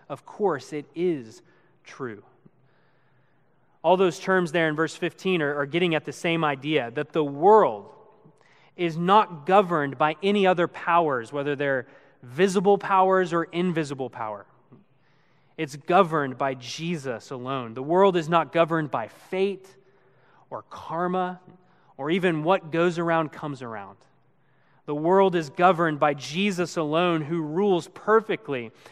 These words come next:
with grace and justice. We're reminded in this passage that Satan is not an equal being on par with God. Satan is not the authority over this world that God is sort of battling and you're not really sure which one is gonna win.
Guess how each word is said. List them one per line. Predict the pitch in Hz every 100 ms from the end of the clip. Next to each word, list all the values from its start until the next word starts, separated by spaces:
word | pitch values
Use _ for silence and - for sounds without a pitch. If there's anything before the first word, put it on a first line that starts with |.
| _
with | 151 143 -
grace | 143 143 156 151 120 - -
and | 135 127
justice. | 117 131 131 - 113 - - _ _ _ _ _ _ _ _ _ _ _ _ _
We're | 156
reminded | 170 170 175 180 156
in | 151
this | 143
passage | - 160 175 - 147 123 139
that | 143 131 - - _ _ _
Satan | - - - 196 214 240 180 131 120 -
is | 151 143
not | 143 160 180 160 -
an | 156 156 -
equal | 202 190 - 170 151
being | 139 160 151 120 113
on | 143 156 156
par | - 165 160 143
with | 127 120 131
God. | 127 110 92 _ _ _ _ _ _ _ _
Satan | - 196 202
is | 180 165
not | 175
the | 180 170
authority | 139 - 180 190 180 151
over | 156 165 160
this | 156 147
world | 147 143 165 156 131 123
that | 120
God | 139 156 156
is |
sort | - 165
of | 151 123 -
battling | 147 160 160 143 127
and | 123
you're | 127
not | 151
really | 165 170
sure | 156 - 165
which | 156 165 170
one | 170 165
is | 139
gonna | 160 147
win. | 143 151 127